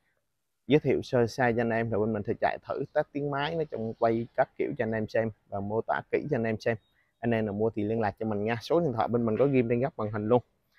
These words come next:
Rồi, anh em xem hết video thì anh em nhớ bấm đăng ký kênh, ủng hộ bên cửa hàng mình để em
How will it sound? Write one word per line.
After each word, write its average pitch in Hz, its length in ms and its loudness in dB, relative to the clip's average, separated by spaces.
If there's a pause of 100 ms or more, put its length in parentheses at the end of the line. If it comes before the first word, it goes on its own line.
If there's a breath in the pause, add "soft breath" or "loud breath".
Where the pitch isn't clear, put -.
(300 soft breath)
Rồi, 113 120 6 (240)
anh 120 120 -4
em 120 160 -2
xem 120 220 2
hết 156 160 0
video 123 260 4
thì 110 100 -2
anh 107 80 -2
em 117 160 0
nhớ 127 80 2
bấm 151 220 -2
đăng 131 80 0
ký 139 140 -4
kênh, 127 260 2 (360)
ủng 113 140 -6
hộ 90 140 -6
bên 110 160 -4
cửa 104 100 -12
hàng 104 200 -6
mình 104 100 2 (240)
để - 120 -10
em 120 100 -4